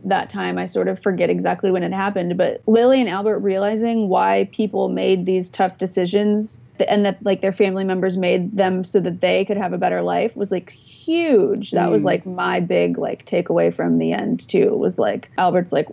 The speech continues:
Speaker 1: "Why am I here? Why am I suffering alone?" And Lily's like, "Why is my dad gone?" And they both kind of realized, like, they did it for us. It was, like, such a big moment for me.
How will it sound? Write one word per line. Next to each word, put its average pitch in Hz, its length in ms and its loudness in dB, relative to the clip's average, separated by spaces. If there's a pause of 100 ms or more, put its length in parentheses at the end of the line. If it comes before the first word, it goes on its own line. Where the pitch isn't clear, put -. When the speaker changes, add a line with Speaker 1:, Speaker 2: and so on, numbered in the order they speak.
(100)
Speaker 1:
"Why 180 360 0
am 170 120 -2
I 160 380 -6 (240)
here? 160 400 0
Why 180 300 0
am 180 120 -2
I 175 140 -2
suffering - 680 -2 (240)
alone?" 180 480 0
And 170 180 0
Lily's 170 320 4
like, 156 180 0
"Why 180 260 0
is 185 120 2
my 175 140 -2
dad 185 400 0
gone?" 180 240 -4
And 180 140 -2
they 175 80 -2
both 180 260 -2
kind 180 180 -4
of 175 120 -4
realized, 170 400 0
like, - 200 -2
they 185 220 2
did 180 140 2
it - 120 -2
for - 200 -4
us. - 560 -6
It - 80 -10
was, 180 100 -2
like, - 160 -2
such 180 240 -2
a 175 60 -4
big - 160 -2
moment 185 320 -8
for 208 80 -6
me. - 340 -6